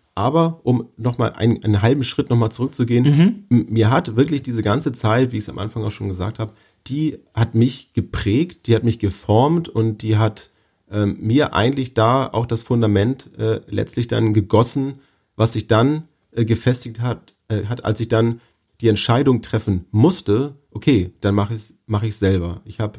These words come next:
Speaker 1: ähm, ja, alles ausgeschöpft letztlich, was ging und dann hab ich dann geguckt, okay, welche Möglichkeiten gibt es noch und dann gab es dann das Aufstiegs-bafög, wo ich dann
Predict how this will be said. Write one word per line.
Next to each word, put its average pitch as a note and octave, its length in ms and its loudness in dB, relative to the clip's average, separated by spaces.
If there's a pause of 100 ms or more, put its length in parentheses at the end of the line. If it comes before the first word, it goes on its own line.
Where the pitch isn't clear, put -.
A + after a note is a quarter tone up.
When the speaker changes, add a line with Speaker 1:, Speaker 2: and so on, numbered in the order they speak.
(140)
Speaker 1:
ähm, F#2 360 -4 (760)
ja, G2 180 0
alles A2+ 220 2
ausgeschöpft - 500 0
letztlich, - 280 -2
was F#2 180 -2
ging G3 240 4
und A2 240 0
dann G#2+ 200 0
hab A2+ 100 0
ich G#2+ 100 -6
dann G#2 160 -2
geguckt, C3 320 -4
okay, G#2+ 240 0
welche G#2 200 2
Möglichkeiten G#2 520 -2
gibt F#2 140 -12
es - 120 -14
noch D#3 240 4
und G2+ 100 -8
dann F#2 120 -2
gab F#2 180 -4
es G2 100 -8
dann - 100 -6
das F2+ 100 -6
Aufstiegs-bafög, C3 880 -4 (500)
wo A#2 180 4
ich A2+ 120 0
dann A#2+ 400 2